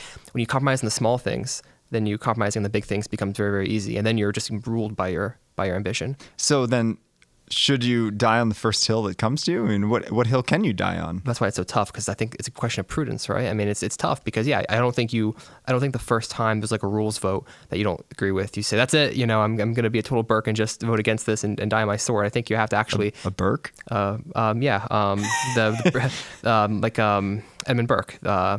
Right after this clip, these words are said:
Speaker 1: the, the letter to his constituents where he said, um, this is not what we're talking about, but, um,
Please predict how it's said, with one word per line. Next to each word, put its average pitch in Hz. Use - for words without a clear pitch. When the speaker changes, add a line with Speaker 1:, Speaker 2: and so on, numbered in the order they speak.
Speaker 1:
the, 101
the 104
letter 107
to 110
his 101
constituents 104
where 98
he 101
said, 95
um, 98
this 113
is -
not 98
what 90
we're -
talking 110
about, -
but, 107
um, 101